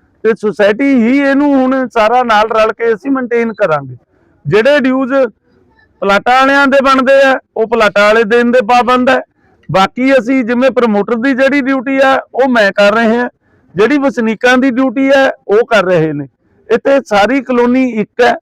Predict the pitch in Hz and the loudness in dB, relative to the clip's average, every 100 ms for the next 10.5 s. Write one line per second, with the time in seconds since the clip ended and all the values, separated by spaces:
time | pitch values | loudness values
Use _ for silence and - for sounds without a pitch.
0 | _ _ _ 208 226 262 262 220 240 302 | _ _ _ -4 0 0 -2 -2 0 0
1 | 277 277 240 254 269 214 269 269 240 208 | 0 -2 0 0 0 0 -2 2 2 2
2 | 214 233 247 262 262 220 196 240 226 220 | 2 0 -2 0 0 2 2 0 -2 -2
3 | 247 247 247 247 247 240 202 247 247 240 | 0 0 -2 -4 0 -2 -2 -2 -2 -4
4 | 208 226 226 233 240 240 247 226 226 233 | -10 -4 -4 -4 -6 -6 -6 -2 0 2
5 | 233 190 170 185 220 247 233 - - _ | 0 -4 -2 0 2 2 0 -6 -20 _
6 | - 202 240 277 262 247 254 254 247 269 | -4 0 2 2 -2 -2 0 0 0 -2
7 | 254 240 240 240 247 247 247 247 202 190 | 0 0 0 2 2 2 0 -2 -2 -2
8 | - 226 254 247 - _ _ _ 151 214 | 0 2 2 0 -4 _ _ _ -2 2
9 | 269 220 - 214 240 262 269 240 208 233 | 2 0 0 0 2 4 2 2 -2 -6
10 | 247 202 214 196 202 | -6 -2 0 2 0